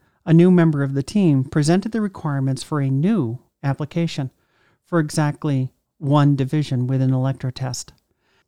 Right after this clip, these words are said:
The division that inspects equipment called lifting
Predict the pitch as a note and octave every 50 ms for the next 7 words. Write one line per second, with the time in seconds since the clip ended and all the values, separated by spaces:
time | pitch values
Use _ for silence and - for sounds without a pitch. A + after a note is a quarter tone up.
0 | _ _ - E3 E3 D3+ D3+ D#3+ D#3 F3 G3 G#3+ - A3+ G#3 F3+ E3 D3+ D3 C#3+
1 | C#3 - - - - D3 C3+ C3 - - - - - _ _ _ _ _ _ _
2 | - E3 C#3+ - - F3+ F3+ F3+ D3+ C#3+ C#3+ C3+ - - C3+ C3 C3 - C3+ C3+
3 | D#3+ F3+ F3 - - D3+ D3 D#3 D3